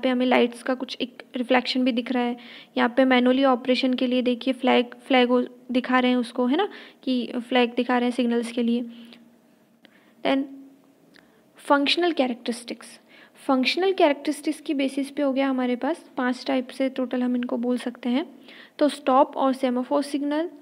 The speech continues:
वार्नर सिग्नल्स, शंटिंग सिग्नल्स, कलर्ड लाइट सिग्नल्स। अब हर एक सिग्नल का अलग एक फंक्शन है, एक प्रोसेस है।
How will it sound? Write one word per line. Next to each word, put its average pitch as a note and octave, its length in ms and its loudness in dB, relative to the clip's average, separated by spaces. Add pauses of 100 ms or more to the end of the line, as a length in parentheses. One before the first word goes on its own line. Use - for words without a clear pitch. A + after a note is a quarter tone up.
(380)
वार्नर B3 420 2
सिग्नल्स, D4 540 -2 (140)
शंटिंग C4 540 -2
सिग्नल्स, D4 540 -2 (440)
कलर्ड C4 380 4 (160)
लाइट B3 380 0 (120)
सिग्नल्स। A#3 540 -4 (560)
अब C#4 160 2 (180)
हर E4 260 4
एक D#4+ 260 -2
सिग्नल C4 420 -2
का C#4 240 -2 (420)
अलग C4 420 2
एक C#4+ 220 -6 (100)
फंक्शन A#3+ 560 -2
है, B3 140 -6
एक C#4+ 200 -6
प्रोसेस A#3 420 -6
है। - 100 -8